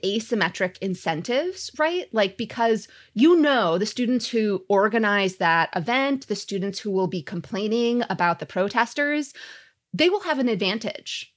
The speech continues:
when they go to apply to federal clerkships. The students who participate in the protest, right, also engaged in speech,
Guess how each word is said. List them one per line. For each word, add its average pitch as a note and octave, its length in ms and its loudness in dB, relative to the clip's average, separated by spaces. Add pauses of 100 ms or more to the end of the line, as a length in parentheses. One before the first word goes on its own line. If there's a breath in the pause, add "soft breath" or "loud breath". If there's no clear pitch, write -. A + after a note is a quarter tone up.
(120)
when G3 160 -2
they F#3+ 120 2
go F#3 140 0
to F#3+ 160 -4
apply D3+ 560 -4
to F#3+ 80 -8
federal E3 320 0
clerkships. - 560 -8
The G#3 100 -6
students G3 460 -4
who G#3 120 -6
participate A3+ 640 -4
in B3 100 0
the C4 60 -2
protest, C4+ 640 -4
right, G3+ 300 0
also E3 280 -4
engaged F3+ 420 -4
in G#3+ 80 -4
speech, - 380 -8